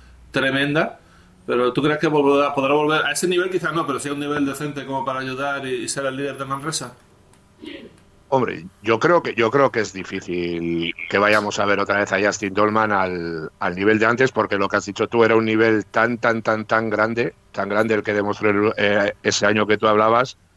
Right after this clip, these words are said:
Speaker 2: que yo creo que es complicado, pero bueno, igual tampoco creo que el Manresa le necesite en un nivel tan superlativo como para que pueda ser el líder del equipo, ¿no? Yo creo que han montado una plantilla chula, ya le escuché a Kino comentar en su día que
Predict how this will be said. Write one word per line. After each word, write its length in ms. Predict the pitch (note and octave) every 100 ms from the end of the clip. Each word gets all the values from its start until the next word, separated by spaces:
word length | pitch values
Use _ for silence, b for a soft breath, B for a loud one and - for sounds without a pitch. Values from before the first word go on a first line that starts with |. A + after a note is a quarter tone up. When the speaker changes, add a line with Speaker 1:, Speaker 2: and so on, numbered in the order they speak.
| _ _ _
Speaker 2:
que 120 | -
yo 140 | G#2 A2
creo 160 | C3+
que 80 | B2+
es 60 | A#2
complicado, 480 | G2+ F2 D#2+ A#2+ C#3
pero 180 | A2 G#2
bueno, 220 | C3 A2 F#2
igual 600 | G2+ B2+ C#3 B2+ A#2 A2 -
tampoco 380 | A2+ A#2 D3 F3
creo 220 | F3 D#3
que 80 | C#3
el 60 | A#2
Manresa 580 | A2 G#2+ A#2 A#2 A2
le 140 | G#2+ G#2
necesite 640 | G#2+ A2 A#2 A2+ A2 G#2+
en 160 | G#2 G#2+
un 100 | A#2
nivel 260 | A2+ A2+
tan 160 | - A2+
superlativo 920 | - A2 A2 G#2+ G#2+ A#2 A#2 B2 C3+ _ b b _ _
como 180 | G#2+ G2+
para 220 | G#2+ G#2
que 120 | G#2+
pueda 240 | A#2+ A#2
ser 220 | A2 G2+ F#2+
el 140 | F#2
líder 220 | F#2 F2+
del 140 | F2 F2
equipo, 340 | F2 A#2 F2
¿no? 120 | F2
Yo 160 | G#2 F#2+
creo 180 | A2 G#2
que 180 | A2+ A#2 -
han 100 | A2
montado 720 | G#2+ G#2 G#2+ G#2+ G#2+ G#2 A2+ _ - -
una 240 | A#2 A2+
plantilla 480 | A2+ A2 A2+ A2 G#2+
chula, 380 | - C#3+ D#3+ G3
ya 180 | A#2+ A2+
le 60 |
escuché 300 | A2 A2 G#2+
a 60 | G#2+
Kino 260 | A#2+ A#2
comentar 420 | A2 G#2+ G#2 A2+ G#2+
en 100 | G#2
su 140 | G2+
día 280 | G2+ B2 A2
que 420 | G#2+ G#2 G#2